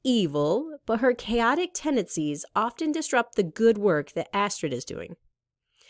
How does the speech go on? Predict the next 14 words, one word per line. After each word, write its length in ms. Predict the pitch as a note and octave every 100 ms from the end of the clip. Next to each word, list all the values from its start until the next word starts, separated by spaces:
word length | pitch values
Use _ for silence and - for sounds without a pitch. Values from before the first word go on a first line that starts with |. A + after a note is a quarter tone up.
| - _
If 180 | A#3+ B3+
you're 120 | D4
watching 360 | C4+ C#4 C#4 A#3+
on 140 | G#3+
YouTube, 460 | G#3+ G3+ D#3 B2 - _ _
you 140 | F#3+ A3
can 160 | D4
see 280 | A#3+ A#3 G#3+
that 240 | G3+ F#3 -
Astrid 420 | E3+ F#3 - D4
and 160 | E4 C#4
Nixia 420 | C4 - E3+ D3+
look 240 | G3+ F4 -
similar 600 | - G#4+ A3 C#3+ D3